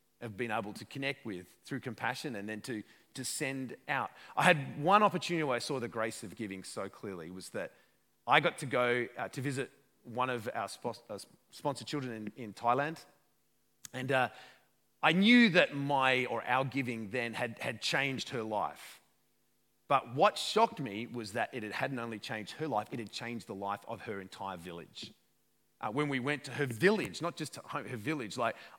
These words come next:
I felt like I was Bill Gates just given two billion dollars to something. And, and I walked into this village and I'm, I, I, you know, I'm this amazing philanthropist and the whole village is gathered there to wel-, and it was ju-, it was just like, "Oh my goodness." You know, I've hardly thought of that money. It's a direct debit.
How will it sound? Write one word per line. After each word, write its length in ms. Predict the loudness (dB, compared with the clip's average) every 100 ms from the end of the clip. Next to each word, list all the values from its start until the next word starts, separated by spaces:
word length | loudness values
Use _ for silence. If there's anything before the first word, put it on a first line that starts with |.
| _ 2
I 140 | 2
felt 260 | 8 6 8
like 240 | 6 6 2
I 120 | 2
was 420 | 2 -2 -6 -10 -14 -20 _ _ _ -4
Bill 140 | -2
Gates 440 | 0 2 0 0 -8
just 200 | -10 -6
given 300 | -4 -2 -6 -6
two 140 | -6
billion 360 | -2 0 0 0
dollars 400 | 0 2 0 -4
to 100 | -4
something. 340 | -2 0 0
And, 100 | 0 -2 4
and 140 | 10
I 100 | 12
walked 280 | 12 10 10
into 140 | 4 2
this 180 | 2
village 280 | 0 0 0
and 80 | -2
I'm, 120 | -6 -8 -8
I, 200 | -6 -2
I, 40 | -2
you 100 | 0
know, 100 | 2
I'm 160 | 2 2
this 160 | -2
amazing 440 | -2 0 0 0 -4
philanthropist 800 | -6 -4 -2 -2 -4 -4 -4 -4
and 120 | -2
the 60 | 2
whole 160 | 2
village 400 | 4 2 0 -2
is 120 | -6
gathered 400 | 0 2 4 2
there 200 | 0 0
to 60 | 0
wel-, 280 | 2 0 0 -10 -2
and 100 | 0
it 20 |
was 120 | 2
ju-, 100 | -2 0
it 40 |
was 120 | 0
just 220 | -2 -2
like, 200 | 2 2 2 -12 _ -12
"Oh 100 | -8
my 140 | -6
goodness." 480 | -6 -6 -6 -12 -18 _ _ _ _ _ _ _ 0
You 60 |
know, 100 | 2
I've 160 | 4 2
hardly 300 | 4 4 2
thought 400 | -4 0 4 6
of 100 | 6
that 180 | 2 0
money. 180 | -4 -6
It's 140 | -8
a 40 |
direct 300 | -6 -4 -2 -2
debit. 240 | -4